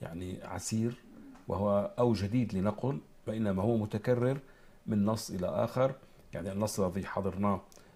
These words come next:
في الوحدات السابقة أو سنحضره في وحدات لاحقة هو يعزز هذه المهارات مع بعض الاختلافات. يعني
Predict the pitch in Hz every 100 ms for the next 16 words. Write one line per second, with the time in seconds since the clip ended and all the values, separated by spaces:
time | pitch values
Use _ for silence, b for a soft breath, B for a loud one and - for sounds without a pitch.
0 | - - 92 87 - 98 - - 101 92
1 | 90 - 95 95 90 117 113 104 120 -
2 | 123 - 127 143 160 B B B - 104
3 | 101 104 101 98 - 202 143 180 185 -
4 | B B 131 131 117 104 98 180 - 196
5 | 233 214 113 139 165 110 101 - - 95
6 | 85 80 - - - 98 117